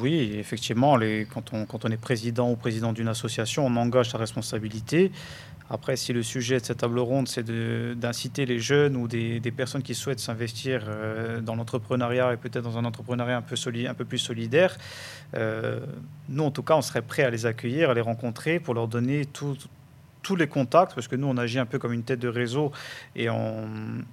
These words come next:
on connaît, on connaît un certain nombre d'acteurs qui pourraient potentiellement les accompagner au mieux, euh, dans leur processus de, de création d'entreprise. Euh, donc ça, ça, nous, on peut véritablement le faire. Euh, nous, ce que l'on, ce que l'on constate, effectivement, comme le dit Patrice, c'est qu'il y a véritablement une réflexion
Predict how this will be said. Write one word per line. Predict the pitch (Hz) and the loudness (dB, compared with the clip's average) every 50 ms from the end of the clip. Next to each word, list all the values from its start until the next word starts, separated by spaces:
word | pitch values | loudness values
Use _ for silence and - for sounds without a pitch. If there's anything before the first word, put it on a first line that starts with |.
| - - - - | -16 -18 -10 -8
on | - 117 | -8 -8
connaît, | - - 139 135 139 143 151 147 135 117 | -2 0 2 2 2 2 2 2 0 0
on | - 117 110 | -2 -4 -4
connaît | - 127 127 135 | -4 -2 0 0
un | 123 120 | 0 0
certain | - 139 131 - 139 | -2 -2 -2 0 0
nombre | 135 123 | 0 2
d'acteurs | 123 127 120 - - - 156 147 147 | 2 2 2 0 -2 -4 -4 -4 -4
qui | - 127 | -6 -8
pourraient | 113 - 127 120 127 131 | -6 -6 -4 -2 0 0
potentiellement | 127 - 143 139 - 143 139 - - 139 139 147 151 139 | 0 0 -2 -2 0 0 -2 0 0 -2 0 0 0 0
les | 120 113 120 | 0 0 -2
accompagner | 117 - 135 117 - 131 131 135 135 | -2 0 -2 2 2 2 2 2 2
au | 127 127 | 0 0
mieux, | 127 135 143 151 147 143 147 - - - - - - | 0 0 0 0 0 -2 -6 -10 -16 -18 -14 -10 -6
euh, | 117 110 110 110 | -4 -4 -2 -2
dans | 117 117 | -2 -2
leur | 113 110 113 | -2 -2 -4
processus | 113 - 139 131 - - 131 - - - 151 143 - - | -4 -2 -2 -2 -2 -4 -4 -4 -4 -4 -4 -4 -4 -4
de, | - 120 117 | -4 -4 -2
de | 113 113 | -2 -4
création | 113 113 - 123 117 - - 120 | -4 0 0 2 2 2 0 -2
d'entreprise. | 117 113 113 - 120 117 - - 156 185 214 196 123 110 113 - - - - - - - - - - - | -2 -2 -2 -2 -4 -4 -4 -2 -2 0 0 0 -2 -4 -8 -12 -14 -14 -14 -14 -16 -16 -16 -12 -6 -4
Euh, | 113 110 110 110 110 113 113 | -2 -2 0 -2 -2 -2 -4
donc | 120 120 113 117 - | -4 -6 -6 -6 -2
ça, | - 151 - - | 0 0 0 2
ça, | - - 147 147 | 0 0 0 0
nous, | 147 139 135 | 0 0 0
on | 123 113 | -2 -2
peut | - 127 120 | -2 -4 -2
véritablement | 117 120 117 117 117 120 117 120 117 120 117 | -2 -2 -2 0 -2 -2 0 0 -2 -2 -2
le | 113 113 | -2 -4
faire. | 113 120 156 170 208 208 - - - - - - - - - - - - - - - | -2 -2 0 0 0 0 -4 -8 -14 -18 -18 -18 -18 -18 -20 -20 -20 -20 -14 -10 -6
Euh, | 120 117 117 117 | -6 -4 -2 -2
nous, | 131 151 165 | 0 -2 -2
ce | 156 - | -2 -4
que | - 135 | -2 -2
l'on, | 123 123 123 120 120 120 120 120 123 | 0 0 0 0 0 0 0 -2 -4
ce | - | -4
que | - 123 | -4 -2
l'on | 123 120 | -2 -2
constate, | - 135 120 - 151 139 143 - | -2 -4 -2 0 0 0 0 -2
effectivement, | 117 - 120 117 - 123 131 131 | -6 -8 -8 -8 -6 -2 -2 -2
comme | 117 - 120 117 | -2 -2 -2 -4
le | 113 | -4
dit | 113 117 117 | -4 -4 -2
Patrice, | 117 120 117 - - 156 180 202 202 - - | 0 0 -2 -2 -2 -2 -2 -2 -2 -2 -2
c'est | - - - 117 | -2 -2 -4 -8
qu'il | - - 123 120 117 117 123 - 127 | -8 -6 -4 -4 -2 -2 -4 -4 -2
y | 120 | -2
a | 113 | -2
véritablement | 110 113 135 135 139 143 156 143 143 143 143 135 | 0 0 -2 -2 -2 -2 -2 0 0 0 0 0
une | 120 113 | 0 -2
réflexion | 131 127 - - 139 131 - - - 160 151 143 | -2 -4 -2 -2 -4 -4 -2 -2 -2 -2 -2 -2